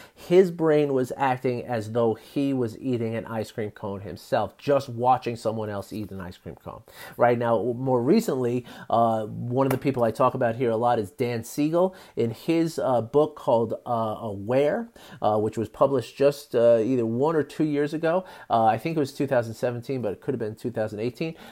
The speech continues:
um, he talks about the fact that, that the, the same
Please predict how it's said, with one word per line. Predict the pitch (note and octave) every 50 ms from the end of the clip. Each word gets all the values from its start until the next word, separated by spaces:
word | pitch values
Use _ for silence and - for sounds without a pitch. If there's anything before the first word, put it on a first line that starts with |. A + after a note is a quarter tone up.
| - -
um, | - A#2+ A#2+ A#2+ A#2 A2+ A2 -
he | - - - - - F3 F3 F#3+
talks | F#3 - E3+ - C#3+ C#3+ - -
about | B2+ B2 B2+ A#2+ A#2+ A#2 -
the | A2+
fact | - - B2 A#2+ A#2+ A#2 -
that, | B2 A2+ G#2+ G2+ - A#2 A#2+
that | B2+ A2+ G#2+ - -
the, | A#2 A2+ A2 G2 - -
the | B2 A#2
same | A2 - - - - - - F3+ E3+ F3 F#3+ G3 G3+ G3+